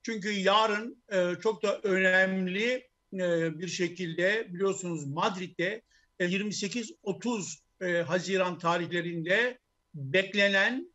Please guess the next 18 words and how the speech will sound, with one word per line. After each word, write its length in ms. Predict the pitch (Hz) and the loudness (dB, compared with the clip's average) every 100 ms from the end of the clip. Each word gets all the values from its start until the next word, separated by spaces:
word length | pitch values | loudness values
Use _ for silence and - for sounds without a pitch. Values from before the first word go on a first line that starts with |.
| _ _ - | _ _ -2
efendim 580 | 185 175 185 196 240 175 | 0 2 0 0 -6 -4
bir 200 | 220 247 | -2 -2
liderler 800 | 190 165 160 196 214 214 247 262 | -4 -6 -2 2 4 4 4 2
zirvesi 480 | 185 208 202 196 220 | 2 -4 -4 -4 -2
yapılacak. 480 | 196 160 135 - _ _ _ _ _ - | -2 -4 -8 -10 _ _ _ _ _ -8
Bu, 480 | 190 240 240 - 202 | -2 0 0 0 2
e, 20 | 196 190 190 175 | 2 2 0 0
bunu 280 | 233 254 | 0 2
ortaya 500 | 254 214 214 214 233 | 0 2 2 4 4
koymaya 420 | 226 220 214 226 233 | 4 0 2 0 0
çalışıyorum. 640 | 190 165 - 160 143 143 _ | -4 -4 -6 -8 -8 -10 _
Yani 420 | 202 214 208 190 - _ _ - | 0 2 2 -2 -6 _ _ -4
bu 220 | 247 175 | -2 0
güvensizlik 760 | 202 202 214 - 214 185 285 | 2 4 4 2 -4 -6 -4
temelinde 540 | 262 247 233 214 196 185 | 2 2 2 0 0 -2
müttefiklik 840 | 180 180 196 - 185 - 226 247 _ | -2 -4 -4 -4 -10 -4 -6 -6 _
bana 280 | 156 175 185 | -4 0 0
kalırsa 680 | 185 185 208 - 202 247 254 | 0 -2 -2 -2 0 0 -2